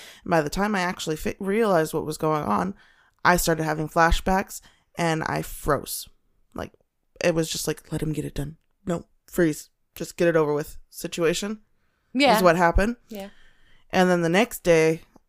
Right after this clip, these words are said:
Speaker 1: I, you actually didn't actu-, you didn't know, but you knew something was up.
Speaker 2: Mm-hmm.
Speaker 1: And I was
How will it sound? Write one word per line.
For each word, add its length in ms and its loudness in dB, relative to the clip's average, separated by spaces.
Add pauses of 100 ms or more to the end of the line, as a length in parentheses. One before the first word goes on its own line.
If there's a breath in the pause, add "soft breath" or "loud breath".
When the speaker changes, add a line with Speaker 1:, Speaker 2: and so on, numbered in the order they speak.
(120)
Speaker 1:
I, 720 4 (440)
you 380 2
actually 360 4
didn't 240 0
actu-, 300 -10 (180)
you 220 -2
didn't 280 0
know, 200 4
but 120 0
you 140 -2
knew 200 -2
something 440 -4
was 160 -4
up. 260 2
Speaker 2:
Mm-hmm. 280 2 (880 soft breath)
Speaker 1:
And 680 -2 (640)
I 160 4
was 340 -4